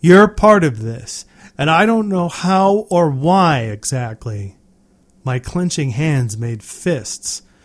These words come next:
but not before they were joined together, as if they were always meant to be this way, combined for one simple task. I raised them up in the air above my head and brought them to bear down upon my unsuspecting father,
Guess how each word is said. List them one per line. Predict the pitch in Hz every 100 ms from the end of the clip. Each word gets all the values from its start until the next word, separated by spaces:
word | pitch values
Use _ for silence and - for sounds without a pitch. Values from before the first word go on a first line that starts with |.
| _ _
but | 139
not | 131 165 202
before | 202 - 196 185
they | 156
were | 131 127
joined | 110 147 156 147
together, | 131 107 143 151 101 90 - _ _ _ _
as | 143 135
if | 170 -
they | 151
were | 139 135
always | 143 175 175 139
meant | 143 143 131
to | -
be | 113 156 185
this | 147 110 98 -
way, | 107 98 90 - _ _ _ _ -
combined | - 151 113 147 151 165 165 160
for | 151 120
one | 110 131 160 170 175
simple | - 165 156 143 147
task. | 135 - 117 107 - - - - _ _ _ _
I | 131
raised | 123 110 131 160 185 147
them | 156 151
up | 165 175
in | 160
the | 147 139
air | 165 143
above | 107 107 131 123
my | 139 139
head | 139 165 147 98 - _ _ - -
and | - 139 -
brought | 139 147 185
them | 208 202
to | 180
bear | 139 165 147 117
down | 107 143 160
upon | 170 - 139
my | 127 127 143
unsuspecting | 151 156 151 - 131 - 127 - 135
father, | 123 - 147 117 104 95